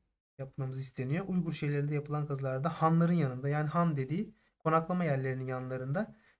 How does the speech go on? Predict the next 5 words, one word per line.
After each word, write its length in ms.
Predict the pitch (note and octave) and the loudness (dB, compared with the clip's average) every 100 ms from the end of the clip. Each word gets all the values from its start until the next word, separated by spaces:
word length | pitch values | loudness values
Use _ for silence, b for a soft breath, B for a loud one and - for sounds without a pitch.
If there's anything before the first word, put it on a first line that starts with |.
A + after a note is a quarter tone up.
| _ | _
farklı 440 | - D#3+ E3+ G#3 F#3 | 6 6 6 2 2
dinlere 320 | D#3+ C3+ C3 | 2 2 2
ait 320 | E3+ D#3 E3+ | 2 0 -2
ibadet 340 | E3+ D#3 C#3+ C#3+ | 2 4 4 2
merkezleri 600 | C3 C3+ B2 B2+ D#3+ | -2 -4 -8 -4 -4